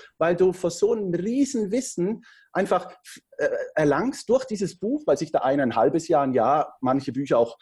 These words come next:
ein Leben lang, ähm, das Wissen da reinsteckt von einem Leben lang, sich damit beschäftigen. Du kannst es für zehn Euro kaufen und du kannst dein Leben dann anders entscheiden.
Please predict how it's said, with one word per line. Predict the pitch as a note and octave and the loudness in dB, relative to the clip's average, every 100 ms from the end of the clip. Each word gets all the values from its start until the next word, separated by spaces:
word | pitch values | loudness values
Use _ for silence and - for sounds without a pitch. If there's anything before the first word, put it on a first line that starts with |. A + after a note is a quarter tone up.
| _ | _
ein | - A#2+ | -6 0
Leben | E3 B3 A3+ | 0 0 0
lang, | D3 A#2 C#3 E3 - - | 0 2 0 -4 -10 0
ähm, | C3 A2+ B2 - - | 0 2 -2 -6 -8
das | B2+ | -4
Wissen | D3+ D#3+ D3 | -4 0 2
da | |
reinsteckt | C#3 C#3 C#3+ - | 2 2 -2 -2
von | D3 | -4
einem | C#3 | 0
Leben | D#3+ A#3+ D#3+ | 0 0 0
lang, | A#2 D#3 - _ | 0 -2 -6 _
sich | F3+ - | -6 0
damit | D3+ D3+ | 2 2
beschäftigen. | C#3+ D#3 D3+ F#3+ - | 2 -2 0 -4 -4
Du | G#3 | -4
kannst | G3+ F#3 | -4 -4
es | F3 | -4
für | E3+ | -6
zehn | D#3 F3+ G3+ | -2 0 0
Euro | E3 D#3+ C#3+ | 2 0 0
kaufen | - C#3 F#3 - G#3+ - - | 0 0 0 -4 -8 -8 -8
und | D3+ | -8
du | |
kannst | D#3 D#3 D#3+ - | -4 -4 -6 -4
dein | C#3 F3 A3+ | -2 0 -2
Leben | F3 E3+ F#3+ | 0 0 0
dann | E3 D3+ | -4 -4
anders | C3 D3 D3+ D3 | -4 -2 -4 -6
entscheiden. | C3+ - F3 E3 E2 | -10 -8 -6 -6 -10